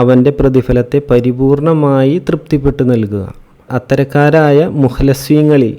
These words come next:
നാം ഉൾപ്പെടുകയില്ല. അതിനാൽ നമ്മളെക്കാൾ അള്ളാഹുവിനോട് അടുത്തതെന്ന് നാം തിരിച്ചറിഞ്ഞ വ്യക്തിയോട് നാം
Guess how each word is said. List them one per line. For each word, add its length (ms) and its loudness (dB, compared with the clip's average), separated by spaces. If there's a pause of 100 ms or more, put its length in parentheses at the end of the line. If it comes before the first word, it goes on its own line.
(500)
നാം 220 2 (180)
ഉൾപ്പെടുകയില്ല. 760 2 (300)
അതിനാൽ 360 0 (500)
നമ്മളെക്കാൾ 680 2 (140)
അള്ളാഹുവിനോട് 720 2
അടുത്തതെന്ന് 600 0 (220)
നാം 140 0 (120)
തിരിച്ചറിഞ്ഞ 760 0 (140)
വ്യക്തിയോട് 680 -2 (560)
നാം 180 2